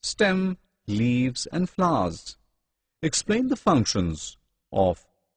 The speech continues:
fruits and seeds. Dear friends, as we can see around us, there are a lot of varieties of plants and trees. They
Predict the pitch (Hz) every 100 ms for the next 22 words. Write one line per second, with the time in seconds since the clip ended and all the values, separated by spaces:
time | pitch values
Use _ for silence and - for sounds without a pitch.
0 | - 110 151 180 180 - - _ 180 190
1 | 214 - 196 135 90 82 101 - _ _
2 | _ _ _ _ _ _ 127 117 196 247
3 | 247 - 170 95 71 - - - _ _
4 | _ _ _ _ _ - 113 143 240 247
5 | 214 - 107 87 85 120 185 98 92 -
6 | - _ _ _ _ _ - 92 113 175
7 | 233 262 226 185 117 123 110 160 165 107
8 | 90 107 104 98 - 165 _ - 110 95
9 | 95 - 170 175 190 185 123 85 78 -
10 | _ _ _ _ _ _ _ _ _ _
11 | - 90